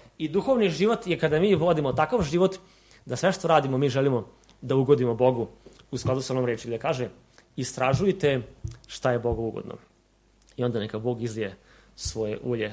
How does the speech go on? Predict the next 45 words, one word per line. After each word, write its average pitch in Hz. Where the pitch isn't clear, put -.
radosti 110
na 101
nas. -
Posebno 170
je -
divno 165
kad 147
vidimo 151
mla-, 143
mlade 147
osobe 170
koje 139
se 127
raduju 202
Gospodu, 185
koji 139
imaju 120
mir 202
Gospodnji, 180
koji 131
su 123
puni 208
dobrih 185
dela, 151
a, 113
i 123
vere 143
i 123
ljubavi. 139
To 135
je 127
divna 107
stvar. -
I 120
mi 123
želimo 120
da 110
svi -
naši 123
mladi 120
koji 120
su 113
ovde 131
i 120
koji 104